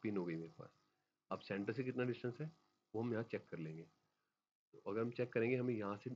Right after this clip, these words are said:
इन दोनों ड्राइंग से नहीं पता लगेगा कि वो distance कितना है हमारे पास,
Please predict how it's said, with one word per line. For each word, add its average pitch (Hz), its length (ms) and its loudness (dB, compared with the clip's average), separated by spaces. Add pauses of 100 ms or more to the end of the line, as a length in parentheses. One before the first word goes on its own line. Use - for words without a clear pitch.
इन 113 100 -2
दोनों 113 220 2
ड्राइंग 101 380 0
से 127 160 -4
नहीं 110 240 -4
पता 107 160 0
लगेगा 95 340 -2 (300)
कि 113 80 -4
वो 110 160 0
distance 113 420 -4
कितना 104 300 4
है 95 80 6
हमारे 82 220 6
पास, 82 220 -4